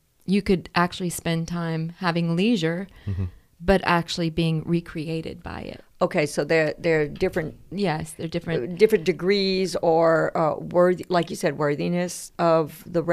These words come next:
Speaker 3: recreation part, because it's recreating and it has a definite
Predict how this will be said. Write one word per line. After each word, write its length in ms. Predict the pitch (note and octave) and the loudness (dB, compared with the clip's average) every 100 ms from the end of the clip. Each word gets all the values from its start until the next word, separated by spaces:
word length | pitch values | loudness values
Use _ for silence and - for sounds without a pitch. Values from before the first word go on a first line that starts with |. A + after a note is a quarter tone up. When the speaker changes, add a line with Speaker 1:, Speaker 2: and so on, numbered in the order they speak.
| F#3 | 2
Speaker 3:
recreation 720 | G#3 F3+ F3 F3+ F3+ F#3 D#3+ | 4 6 6 6 2 -2 -4
part, 500 | - - D3 C#3 - | 0 2 2 2 -4
because 300 | F3 E3+ E3 | -6 -4 -4
it's 160 | D3+ D3+ | -6 -8
recreating 1040 | D#3+ F3+ F#3+ - E3 D#3 D#3+ D#3 D#3+ D3+ - - - | -4 -2 -2 -4 -2 0 0 0 -2 -2 -8 -18 -14
and 100 | - | -4
it 100 | D#3 F#3 | -2 0
has 200 | E3 E3 | -2 -2
a 60 | |
definite 680 | D3 E3+ D#3+ E3 D#3+ D3+ | 0 2 2 -2 -2 -2